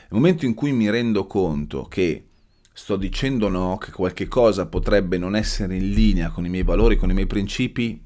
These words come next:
non ci penso due volte. Non ci penso due volte, vado, mm, resto fedele, anche se non è conveniente sul breve termine, so per esperienza che sarà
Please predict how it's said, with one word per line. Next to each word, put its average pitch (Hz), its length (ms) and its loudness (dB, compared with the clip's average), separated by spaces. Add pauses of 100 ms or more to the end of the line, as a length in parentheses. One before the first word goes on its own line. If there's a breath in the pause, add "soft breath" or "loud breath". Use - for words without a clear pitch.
(120)
non 95 140 -6
ci - 160 -8
penso 80 300 -6
due - 140 -12
volte. - 420 -14 (360)
Non 90 160 -10
ci 85 140 -10
penso 92 300 -10
due 87 100 -6
volte, 95 420 -2
vado, 82 380 -6 (800 loud breath)
mm, 62 320 -12
resto 90 320 -2
fedele, 90 640 -2 (380)
anche 101 260 -4
se - 100 -6
non 95 140 -2
è 92 60 -4
conveniente 92 440 -4
sul - 180 -4
breve 87 260 0
termine, 98 380 0
so - 420 0
per 87 140 -2
esperienza 87 680 -4
che 92 100 -10
sarà 85 420 -4